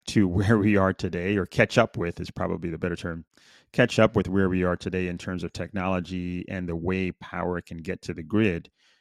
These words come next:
Your comment about distributed generation, the grid never contemplated the fact that the consumers of the energy would also be producers of the energy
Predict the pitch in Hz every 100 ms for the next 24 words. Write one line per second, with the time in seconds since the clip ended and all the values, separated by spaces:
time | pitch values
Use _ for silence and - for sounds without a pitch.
0 | _ 107 95 117 104 101 92 92 87 95
1 | 98 95 90 82 92 90 98 120 104 92
2 | 90 - _ _ _ _ _ - 90 104
3 | 110 110 98 - - 165 113 - 85 85
4 | - - 85 82 _ 90 85 _ _ _
5 | _ _ _ - 87 85 87 - 95 -
6 | 120 123 101 104 92 92 92 82 95 87
7 | 90 98 98 87 92 95 85 127 - 82
8 | 80 87 80 78 85 101